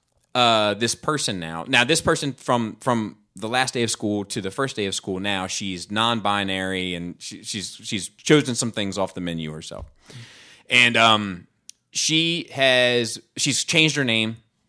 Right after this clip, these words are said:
Uh, it's Si-, Sky. Sky now is her name. It was something else, now it's Sky.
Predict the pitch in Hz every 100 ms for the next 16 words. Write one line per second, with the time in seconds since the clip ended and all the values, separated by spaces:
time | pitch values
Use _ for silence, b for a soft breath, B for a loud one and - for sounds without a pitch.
0 | _ - - 107 101 90 - - - 139
1 | - - 131 135 147 147 - - 113 113
2 | 113 107 107 104 104 95 90 87 87 _
3 | b - 98 101 92 87 82 85 80 -
4 | 71